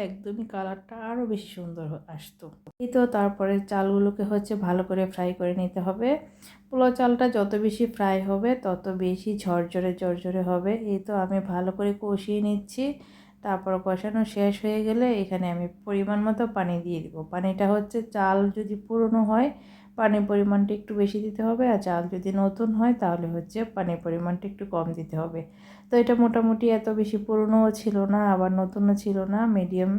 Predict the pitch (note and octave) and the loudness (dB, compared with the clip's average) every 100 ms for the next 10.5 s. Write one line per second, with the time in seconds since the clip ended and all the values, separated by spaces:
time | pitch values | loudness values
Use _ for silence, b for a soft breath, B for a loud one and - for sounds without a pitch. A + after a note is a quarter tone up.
0 | - G3+ F#3+ F#3 F#3 B B B B - | -4 -4 0 0 0 B B B B -2
1 | F#3 F3+ F#3 A#3+ B3+ F#3+ F3+ F#3 F#3+ F#3 | 0 0 0 0 0 0 -2 -2 -4 -2
2 | F#3 F#3+ F#3+ G3 G3+ F#3 F3+ F#3 F#3 - | -2 -2 -2 0 2 2 0 -4 -6 -6
3 | F#3+ G3 G3 G#3+ G3+ F#3 F#3 F#3 G3 A3+ | -4 -4 -6 -6 -4 -2 -2 0 2 2
4 | C#4+ - - - E3 E3 F#3 F3+ G3 F#3+ | 2 -2 -12 -6 -4 -2 -2 -2 0 0
5 | F#3+ F3+ F#3+ F#3 F#3+ A3 A3+ G#3+ G3+ - | -2 -4 -4 -4 -4 -2 -4 -4 -8 -10
6 | - G#3 G3+ G3 G3+ G#3 G#3 A#3 G#3 G3 | -6 -4 -2 0 0 -2 -4 -6 -4 -4
7 | G3 - G#3 A3+ A3+ G3+ F3+ G3 G3+ G#3 | -6 -14 -10 -8 -2 -2 0 -2 2 2
8 | G3 G#3 G3+ C4 D#4 B B B - G3+ | 0 0 2 2 0 B B B -2 2
9 | F#3 F3+ E3+ D#3+ E3 E3+ E3 E3+ E3+ E3 | 4 2 2 -2 -2 -4 -6 -6 -6 -6
10 | D#3 D#3 D#3 D#3+ F3 | -4 -4 -4 -6 -10